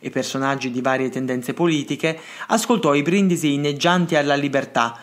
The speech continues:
a Vittorio Emanuele, a Cavour e a Garibaldi. Invitato poi a parlare anche lui, alzò il bicchiere e, senza scomporsi, esclamò sorridendo:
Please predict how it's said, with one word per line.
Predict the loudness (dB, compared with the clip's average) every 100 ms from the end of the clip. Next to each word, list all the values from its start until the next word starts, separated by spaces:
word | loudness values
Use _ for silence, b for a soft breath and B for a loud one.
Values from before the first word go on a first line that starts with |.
| B
a | B -2
Vittorio | -2 2 2 2 0
Emanuele, | 0 0 2 2 2 0 -2
a | -2 0
Cavour | 0 0 -4 -4 -2
e | 0
a |
Garibaldi. | 2 0 0 -6 -8 -10 -10 -12 _ B B B B
Invitato | 2 4 6 4 4 2
poi | 2 2
a | 2
parlare | 0 2 2 2
anche | 0 -2 0
lui, | 2 2 0 0
alzò | -2 0 0
il | 2
bicchiere | -2 -2 0 0 0 -4 B B
e, | -6
senza | -2 -2 -4
scomporsi, | -4 0 0 0 -2 -2 -4 -4 -2
esclamò | -4 0 0 0
sorridendo: | 0 -2 -2 0 0 -2 -2 -2 -4 -8